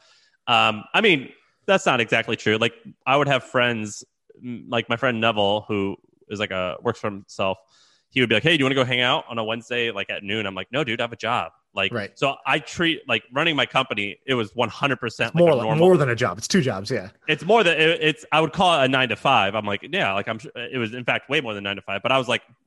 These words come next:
Speaker 1: I'm, like, pretty straight. Like, I get to work at nine. I do my thing. Like, anyway, I
Speaker 2: Right.
Speaker 1: try, I, so I, I tease about this, but yeah, first, like, corporate job. Um,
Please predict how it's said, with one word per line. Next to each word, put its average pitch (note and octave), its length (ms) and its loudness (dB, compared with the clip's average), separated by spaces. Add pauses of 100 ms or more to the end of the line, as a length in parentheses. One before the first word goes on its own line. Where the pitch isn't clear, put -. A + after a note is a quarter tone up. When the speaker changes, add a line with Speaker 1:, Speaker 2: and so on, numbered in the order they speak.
(120)
Speaker 1:
I'm, A#2+ 160 -6
like, A2 200 -4
pretty C3+ 160 -8
straight. A2+ 500 -4 (180)
Like, F#2+ 180 -10 (480)
I G#2 40 -8
get G#2 140 -10
to A2+ 60 -8
work G#2+ 140 -6
at A2+ 80 -8
nine. C3+ 360 0 (580)
I F#2+ 160 -8
do G2 160 -10
my G2+ 100 -8
thing. B2 320 -6
Like, G2 240 -12 (260)
anyway, G#2+ 240 -4
I G2 40 -4
Speaker 2:
Right. F#2 80 -8
Speaker 1:
try, B2+ 240 -8
I, A2+ 100 -18 (320)
so G#2 220 -2
I, B2+ 360 -2
I B2 40 2
tease G#2+ 420 -8
about F#2+ 200 -8
this, G2+ 280 -10
but G2 180 -8 (320)
yeah, G#2+ 300 -2
first, C3+ 400 -6
like, A#2 160 -8
corporate A#2+ 300 -6
job. G#2 280 -2 (120)
Um, G#2 440 -2